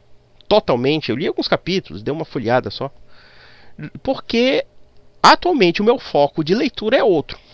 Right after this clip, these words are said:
Só isso. Mas eu tenho vários livros sobre Pio onze, sobre Pio doze aqui, sobre essa questão da história, da controvérsia do Papa de Hitler. Isso aí tem muita bibliografia. Agora, o que me chama a atenção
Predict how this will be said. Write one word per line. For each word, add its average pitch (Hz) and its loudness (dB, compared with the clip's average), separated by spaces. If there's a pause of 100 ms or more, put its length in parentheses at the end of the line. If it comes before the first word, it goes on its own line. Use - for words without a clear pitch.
(400)
Só 262 2
isso. 175 -2 (1400)
Mas 170 6
eu 247 2
tenho 320 4
vários 175 6
livros 147 -2
sobre 143 -6
Pio 180 2
onze, 151 2
sobre 113 -6
Pio 147 -4
doze 120 2
aqui, 131 -4 (240)
sobre 135 2
essa 127 0
questão 131 0
da 117 4
história, 123 2
da 107 4
controvérsia 123 0
do 113 -8
Papa 123 -2
de 151 -4
Hitler. 131 0
Isso - -2
aí 339 2
tem 339 4
muita 226 4
bibliografia. 131 -4 (1120)
Agora, 233 6
o - 2
que 359 0
me 370 2
chama 131 0
a - -4
atenção 160 -2